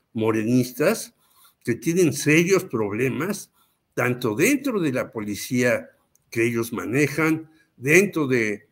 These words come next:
los efectivos que ellos deben de coordinar,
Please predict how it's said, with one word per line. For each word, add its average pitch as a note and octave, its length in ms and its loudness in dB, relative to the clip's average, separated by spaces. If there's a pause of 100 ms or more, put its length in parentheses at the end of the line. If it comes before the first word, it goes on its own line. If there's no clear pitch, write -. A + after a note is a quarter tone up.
(320)
los A2 560 -2 (180)
efectivos C#3 800 0
que G#2 320 -6 (360)
ellos C3+ 420 2
deben C3+ 300 4
de A#2+ 100 0
coordinar, G#2 840 -2